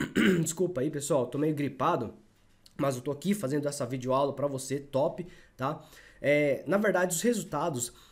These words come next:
que as pessoas pensam que vai, vai dar resultado pra ela, que serão cursos, dicas no YouTube, plataformas, que no caso que eu falei aqui da Hotmart, Monetize, Eduz, eles são apenas ferramentas que são utilizadas, tá? Que vão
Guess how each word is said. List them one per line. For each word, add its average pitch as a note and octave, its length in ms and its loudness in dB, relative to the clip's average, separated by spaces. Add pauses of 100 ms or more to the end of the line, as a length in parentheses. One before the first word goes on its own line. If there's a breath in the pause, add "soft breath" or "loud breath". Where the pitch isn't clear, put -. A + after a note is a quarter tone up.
(120 loud breath)
que F#3 180 2
as E3 140 2
pessoas D#3+ 320 -4
pensam E3+ 380 0
que C#3 560 0 (120)
vai, D3 300 0 (380)
vai D3 260 0
dar C#3+ 100 0
resultado D#3 360 -2
pra G#2+ 140 -2
ela, E3+ 300 2 (320 loud breath)
que C4 200 0
serão A3+ 280 0
cursos, F#3 840 2 (180 loud breath)
dicas F3 340 -2
no D#3 80 2
YouTube, G#3 640 2 (380 loud breath)
plataformas, F3+ 640 0
que - 60 -8
no C#3 80 -4
caso D3 180 -2
que - 60 -12
eu D3+ 40 -12
falei D#3 200 0
aqui D#3 160 -4
da C#3+ 120 -2
Hotmart, C#3 520 -2
Monetize, C3 480 0
Eduz, G3 500 2 (460 loud breath)
eles G#3 220 2
são A#3 200 0
apenas G3+ 320 -2
ferramentas G#3+ 720 0
que - 260 -4
são F#3 240 0
utilizadas, E3+ 840 -2
tá? A#2 260 -6 (220 loud breath)
Que - 100 -6
vão E3+ 160 8